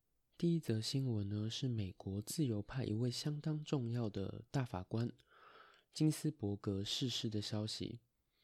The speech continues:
金斯伯格呢，她是第一位美国犹太人的女性大法官。那她在一九三三年的时候出生，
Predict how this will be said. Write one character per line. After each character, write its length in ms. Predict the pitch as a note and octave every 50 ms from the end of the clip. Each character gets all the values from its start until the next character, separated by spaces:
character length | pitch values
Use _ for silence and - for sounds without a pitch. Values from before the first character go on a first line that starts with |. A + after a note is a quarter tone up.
| _ - _ _ _ _ _ _
金 180 | - E3 F3+
斯 180 | F3 F3 F#3+ F3+
伯 260 | E3 - C3 A#2 A2
格 220 | A2 - A#2 A2 A2
呢， 200 | A2+ A#2 A#2+ B2
她 300 | C3 B2+ C3+ C3 C3 B2+
是 400 | - - - C#3 B2 A#2 A#2 A#2 - -
第 140 | - F3
一 160 | - - C#3+ C#3+
位 360 | D3 D3 D#3 E3 C#3 G2+ - G2 F#2+
美 200 | G2 G#2 F#2+ F2+
国 280 | F2 - - F#2+ G2+ G#2
犹 180 | G#2+ G#2 G#2
太 160 | G#2+ - C#3+ C#3
人 220 | A#2+ G2+ F#2+ G2
的 80 | G2+ G2+
女 180 | G2+ G2 F2+
性 260 | F#2 - - D3 C3+
大 200 | C3 - C3+ A#2+
法 180 | A2+ - - -
官。 280 | - - G2 G2 G2 G#2 - _ _ _ _ - - - - - - - - - _ _ _
那 220 | - C#3 B2+ A#2+ A#2
她 300 | A2 - B2 B2 B2 B2
在 560 | - - C3+ B2+ A#2+ A#2 A2+ A2 A2 G#2+ A#2 - _ - - - - - _ _ _
一 140 | - E3 E3+
九 220 | E3 - G#2 F#2+ G2
三 220 | - - C3+ C3+
三 180 | C3 C#3+ C#3+ C3
年 140 | A#2+ G#2 G2
的 100 | G#2+ G#2+
时 180 | - - -
候 120 | A2 A2 A2
出 240 | - - - A#2
生， 340 | A2+ A2+ - B2+ A#2+ A#2+ B2